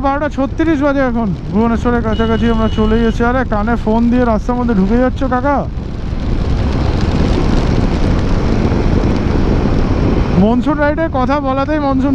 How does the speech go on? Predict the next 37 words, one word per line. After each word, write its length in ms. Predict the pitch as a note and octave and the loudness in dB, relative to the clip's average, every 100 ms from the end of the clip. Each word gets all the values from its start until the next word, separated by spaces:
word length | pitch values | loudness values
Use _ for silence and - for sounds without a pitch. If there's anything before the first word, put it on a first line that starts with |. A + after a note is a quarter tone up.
| B3 | 2
শুরু 140 | C4+ C4 | 2 2
হয়ে 120 | B3 | 2
গেছে 160 | A#3 G#3+ G3+ | 0 0 0
এখানে। 240 | F#3 F3 D3 - - - - - G#3 F#3 G3+ | -2 -2 -4 -6 -4 -4 -2 2 2 2 0
<laughs> 760 | - - - - - - G3+ | -2 -6 -4 -4 -2 0 0
আসার 200 | A3 D#4+ | 0 0
সময় 260 | D#4+ E4 E4 | -2 -2 -2
কিন্তু 140 | E4 D#4+ | 0 0
আমাদের 180 | D#4 D#4 | 0 0
একবারও 340 | C4+ A#3+ C#4+ C#4 | 0 -2 -2 0
রেইনকোট 320 | A#3+ B3 C4+ | -2 0 0
পরতে 260 | C4+ B3+ C4+ A3 | 0 0 0 0
হয়নি, 320 | A3 C4 C4 C4+ | 0 0 0 0
অল্প 220 | A#3 G#3+ | -2 -2
অল্প 160 | B3+ - | -2 -2
করে 160 | C4 C4 | -2 0
বৃষ্টি 300 | A#3 A#3 C4 A3 | 0 0 2 2
হয়েছে। 300 | A#3+ B3 C#4 C4+ B3 - - - | 2 0 0 0 -2 -4 -2 0
ধীরে 200 | F#3 C4+ | 2 2
ধীরে 180 | E4 E4+ | 2 0
বৃষ্টি 280 | D#4+ D4 D4 | 0 0 0
হচ্ছিল 340 | C4+ - C4 B3+ | 0 0 0 0
আসার 320 | C4+ A3 A3+ | 0 0 0
সময়, 380 | A#3+ A#3 B3+ B3+ | 0 0 0 0
ওই 120 | G#3 | 0
জন্য 200 | A3+ A#3 | 0 2
রেইনকোট 380 | A3+ A3 A3+ A3 | 0 0 0 0
পরতেই 360 | A3 G#3+ A#3 A#3 | 0 0 2 2
হয়নি, 360 | G#3+ G#3+ A3+ A3 - - - G#3 | 2 0 0 -2 -2 -2 -2 0
কারণ 160 | G3+ G#3+ | 0 2
কিন্তু 180 | A3 A3+ | 2 2
খুব 160 | A3+ A3+ | 2 0
স্মুথ 380 | A3 A#3+ B3+ | 2 2 2
বেরিয়ে 300 | G3+ A3+ A#3+ | 2 0 0
চলে 220 | A#3 A#3 G#3 | 0 0 2
এসেছিলাম। 380 | G3 - G#3 G3 | 0 0 0 0
আর 180 | F#3+ | 0